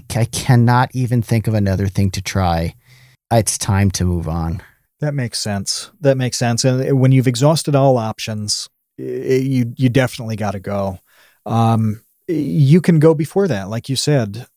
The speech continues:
Speaker 2: you could have gone earlier had you kind of put the pieces together and, uh, and made a leap. I mean, i-, the nice thing about waiting a long time and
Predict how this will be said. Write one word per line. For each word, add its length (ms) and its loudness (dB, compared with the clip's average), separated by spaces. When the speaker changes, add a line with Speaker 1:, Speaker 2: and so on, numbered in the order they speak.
Speaker 2:
you 360 0
could 180 2
have 80 0
gone 400 2
earlier 580 2
had 300 -2
you 420 0
kind 440 4
of 100 -2
put 200 0
the 80 -4
pieces 420 -2
together 580 0
and, 500 -4
uh, 300 4
and 140 4
made 160 4
a 60 4
leap. 260 0
I 100 -4
mean, 280 -4
i-, 260 -6
the 180 0
nice 280 2
thing 180 2
about 360 0
waiting 280 2
a 60 -2
long 280 0
time 420 -4
and 520 -2